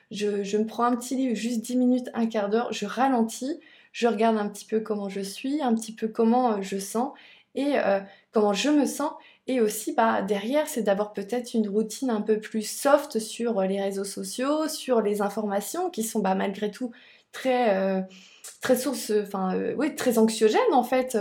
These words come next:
parce que, bah, on est bombardé d'informations qui, honnêtement, à l'heure actuelle, sont tout sauf positives. Donc voilà, c'est de déjà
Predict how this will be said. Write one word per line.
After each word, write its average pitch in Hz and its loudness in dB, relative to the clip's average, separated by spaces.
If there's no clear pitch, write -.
parce 185 -6
que, - -6
bah, 190 0
on 190 2
est 196 0
bombardé 208 4
d'informations 226 2
qui, 220 -4
honnêtement, 202 0
à 214 4
l'heure 202 4
actuelle, 214 0
sont 202 -6
tout 254 -6
sauf 233 -4
positives. 226 0
Donc 233 4
voilà, 214 4
c'est 214 -6
de 196 -2
déjà 226 2